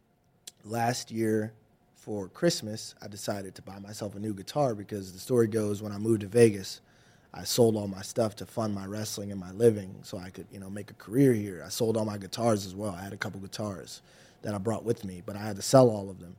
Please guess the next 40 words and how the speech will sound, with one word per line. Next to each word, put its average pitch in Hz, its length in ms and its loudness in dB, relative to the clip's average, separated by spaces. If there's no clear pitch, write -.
Uh, 87 340 -12
so 107 500 4
this 117 140 -8
past 113 320 0
Christmas, 123 720 -2
you 110 80 -12
know, 104 300 -14
with - 120 -18
the 104 60 -16
pandemic 120 540 0
still 131 240 2
going 120 280 0
on 117 240 -2
and 101 100 -12
wrestling 110 360 -10
schedule 107 380 -8
kinda 98 280 -12
being 95 240 -14
lighter, 139 440 8
I - 100 -8
was 113 140 -8
like, 110 220 -6
"You 143 60 -10
know 160 120 -2
what? 180 320 2
I'm 180 80 -4
gonna 175 80 2
get 127 160 4
myself 123 300 -4
a 117 60 -10
guitar. 104 500 -12
I 110 180 -14
actually 120 300 -4
have 110 140 -4
time 101 240 -6
at 65 80 -12
home 139 400 6
now. 127 480 0
I'm 90 120 -14
sure 151 680 8